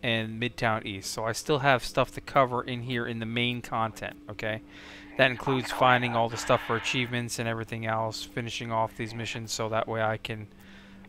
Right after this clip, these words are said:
uh, fully finish off my medical wing here, uh, at the post office and get that finished out, get an extra, um, skill available and all that good stuff.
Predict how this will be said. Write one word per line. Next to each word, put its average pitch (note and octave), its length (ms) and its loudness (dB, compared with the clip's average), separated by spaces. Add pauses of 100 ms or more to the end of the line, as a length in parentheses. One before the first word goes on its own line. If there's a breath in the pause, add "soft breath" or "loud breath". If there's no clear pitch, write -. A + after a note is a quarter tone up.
uh, A2 240 4
fully C3 340 2
finish A#2+ 380 -2
off A#2+ 420 4 (600 loud breath)
my A2 180 2
medical B2+ 420 4
wing A#2 340 0
here, A2+ 560 -2 (180)
uh, A2 280 4
at A2+ 200 -2
the A2+ 80 -8
post C3 340 0
office G#2+ 420 0 (120)
and A2 280 -4
get G#2+ 220 -8
that A#2+ 300 2
finished A2+ 340 -6
out, A2 420 0
get A2+ 160 -4
an G#2+ 80 -10
extra, - 280 -8 (320)
um, G#2+ 360 -2 (440)
skill A#2+ 340 -4
available A2 560 -2
and G#2+ 80 -8
all G#2 120 -4
that G2+ 120 -8
good A2 140 -8
stuff. - 240 -8